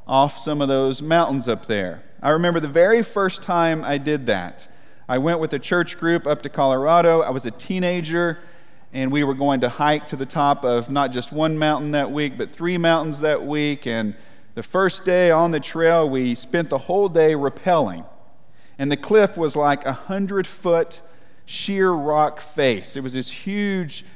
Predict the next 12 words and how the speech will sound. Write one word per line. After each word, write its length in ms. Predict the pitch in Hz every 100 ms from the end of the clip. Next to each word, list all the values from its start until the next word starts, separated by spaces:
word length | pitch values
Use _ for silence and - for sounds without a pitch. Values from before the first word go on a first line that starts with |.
| - -
cliff. 560 | - 156 104 87 - - - - - - - -
Now, 180 | 160 151
if 140 | 151
you 140 | 196
have 140 | 202 165
rappelled 520 | 160 - 208 208 151
before, 580 | 131 - 139 151 185 208 - - -
then 140 | 151
you 100 | 160
know 260 | 196 185 190
the 120 | 175
routine. 720 | 170 175 - 226 196 117 87